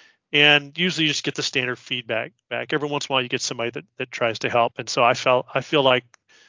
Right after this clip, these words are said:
some of the best customer service comes from the direct messaging that I've experienced so far on, on Twitter, for instance, as opposed to, to going to anything else.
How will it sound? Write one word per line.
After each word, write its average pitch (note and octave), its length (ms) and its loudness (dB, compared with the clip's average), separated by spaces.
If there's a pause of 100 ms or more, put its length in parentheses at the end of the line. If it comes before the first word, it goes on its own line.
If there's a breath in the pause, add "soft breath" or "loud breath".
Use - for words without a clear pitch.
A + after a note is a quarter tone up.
(340 soft breath)
some D#3 160 -2
of C3+ 40 -8
the C3 60 -4
best D3+ 300 2
customer C#3 320 -6
service C3 400 -4
comes D3 260 -2
from C3 160 -12
the B2 80 -12
direct B2+ 300 -6
messaging A#2+ 560 -8 (320)
that A#2+ 120 -2
I've A#2 160 4
experienced A2+ 380 -8
so B2+ 140 -2
far A2 380 0 (500 soft breath)
on, A#2 400 -6 (880)
on E3+ 140 4
Twitter, E3+ 280 6
for C3 180 -4
instance, B2+ 300 -6
as C3 100 -2
opposed C3 440 0
to, A2+ 180 0 (380 loud breath)
to D3 100 -4
going B2+ 300 4
to B2 100 0
anything A2+ 380 -6
else. A2 420 -4